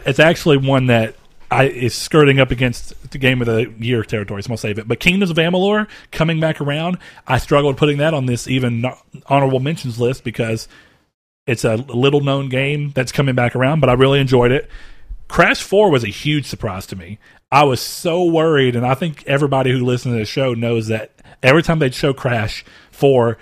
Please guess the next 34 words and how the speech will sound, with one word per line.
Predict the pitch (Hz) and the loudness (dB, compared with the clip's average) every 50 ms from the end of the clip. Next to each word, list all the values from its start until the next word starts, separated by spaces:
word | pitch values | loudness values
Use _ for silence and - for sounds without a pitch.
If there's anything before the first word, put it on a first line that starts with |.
| - - | -10 -6
I'm | - 139 | -2 0
like, | 139 127 123 113 - - - _ _ - _ _ _ _ _ _ _ _ _ | 2 2 2 0 -4 -12 -20 _ _ -20 _ _ _ _ _ _ _ _ _
I | - 139 | 2 4
was | 143 143 127 | 4 4 4
worried | 135 160 165 185 180 156 | 4 4 4 4 4 4
that | 143 135 | 2 2
it | 135 - | 2 0
looked | - 131 147 151 - - | 2 2 2 2 4 0
like | 139 - - | 0 0 -2
it | 107 | -6
was | 107 - - | -6 -10 -12
trying | - - - 151 151 151 139 | -6 -2 -2 0 0 -2 -4
too | 135 - - 160 143 | -8 -8 -6 -4 -2
hard | 113 139 139 135 139 143 147 147 - - _ _ _ _ _ | 0 2 2 2 2 0 -2 -4 -6 -10 _ _ _ _ _
to | - 135 | -6 -2
just | 117 135 123 - 120 | -2 -2 -2 -2 -4
be | 110 123 131 135 | -2 -2 -2 0
the | 123 117 | -2 -4
previous | - - 131 127 131 127 123 - | -6 -4 -4 -4 -4 -4 -6 -6
three | - 135 131 127 | -4 -6 -6 -4
games | 117 120 113 120 123 127 - | -4 -4 -4 -4 -4 -6 -8
to | - 123 | -8 -6
try | - 151 131 127 | -4 -2 -2 -2
and | 117 110 | -2 -4
convince | - - 110 104 113 120 120 - | -6 -6 -6 -4 -4 -4 -6 -6
people, | - 131 120 120 - 127 120 123 - - - - | -4 -4 -4 -2 -2 -4 -4 -4 -6 -12 -14 -8
like, | - 123 131 | -6 -6 -2
"Hey, | - 190 196 | 0 0 0
you | 160 131 131 143 | 0 -2 -2 -4
were | 156 175 | -4 -2
making | 185 190 175 170 160 | -2 -2 -4 -4 -6
a | 147 | -6
Crash | - 190 175 151 127 - | -4 -4 -4 -4 -8 -8
four, | - 165 160 151 127 117 110 | -6 -4 -4 -2 -2 -4 -6